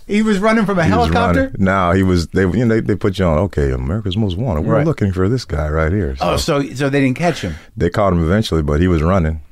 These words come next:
Speaker 1: Wow.
Speaker 2: Yeah. So right when his, like, my life was changing, and then I saw he was on there, I was like, "Oh, man."
Speaker 1: We're both going through it.
Speaker 2: Yeah.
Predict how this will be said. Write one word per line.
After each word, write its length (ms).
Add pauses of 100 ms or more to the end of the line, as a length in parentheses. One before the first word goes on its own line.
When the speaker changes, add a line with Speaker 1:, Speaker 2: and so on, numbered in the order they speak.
(240)
Speaker 1:
Wow. 640
Speaker 2:
Yeah. 280 (180)
So 240
right 220
when 140
his, 180
like, 160
my 140
life 260
was 100
changing, 500
and 140
then 140
I 80
saw 240
he 140
was 140
on 120
there, 80
I 40
was 80
like, 120
"Oh, 200
man." 440 (120)
Speaker 1:
We're 100
both 300
going 260
through 300
it. 160
Speaker 2:
Yeah. 260